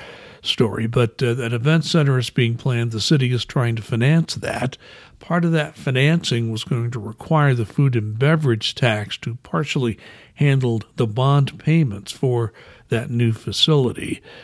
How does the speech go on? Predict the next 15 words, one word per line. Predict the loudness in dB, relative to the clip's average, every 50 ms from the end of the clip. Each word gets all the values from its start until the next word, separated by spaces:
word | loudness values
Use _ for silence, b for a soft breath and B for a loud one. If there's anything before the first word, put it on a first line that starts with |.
| B B B B B B B _ _
All | -4 0 0 2
municipalities | 2 4 4 2 2 2 0 -2 0 2 2 2 2 2 2 2 0 0 -2
around | -4 -2 0 2 2 2 2 0
Fishers | 0 0 0 2 2 0 0 0
already | -2 -6 -10 -8 -4 0 2 4 4 2 2 0 -4 -6
charge | -2 0 2 2 2 2 0 0
this | -2 -2 -2 0 0
one | 0 2 2 0 -2
percent | -4 -6 -4 -2 -2 -2 -2 -2
tax. | -2 -2 0 2 0 0 0
There | -2 0
was | 2 2 0 0
quite | -2 -2 0 0 0
a | 0 -4
debate, | -6 -6 -2 0 0 0 0 -2